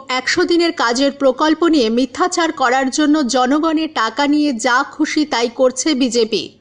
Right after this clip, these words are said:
একুশের ভোটে বাংলা দখলের লড়াইয়ে হেরে এই দুই প্রকল্পের জন্য এক পয়সাও বরাদ্দ করেনি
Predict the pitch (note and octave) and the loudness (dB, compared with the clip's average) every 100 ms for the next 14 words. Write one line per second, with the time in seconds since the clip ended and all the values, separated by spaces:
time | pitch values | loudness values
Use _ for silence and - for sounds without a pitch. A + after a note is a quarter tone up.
0 | _ _ C4+ C#4 F#4 F#4+ G4+ F4 F#4 F#4 | _ _ -2 0 2 2 2 2 2 0
1 | C#4+ B3 A#3+ C#4+ D#4+ E4 - E4 D#4+ C#4 | 2 2 2 0 0 -2 0 0 2 2
2 | A#3 B3+ D4 D4+ D#4 D#4 A3 G3+ - - | 2 2 0 0 0 0 0 -2 -8 0
3 | B3 B3+ C4+ E4 F4 D#4+ E4 D#4 D#4 D#4 | 0 2 2 2 2 -2 0 0 0 -2
4 | A3+ C4+ C4 D4 C#4+ B3+ B3+ - C4 C4+ | 0 2 4 2 0 -4 -6 -2 0 0
5 | - E4 D4+ C#4 A#3+ B3+ A3+ C4 C4 A#3+ | 0 0 0 2 2 0 0 0 2 2
6 | B3+ D4 | 2 0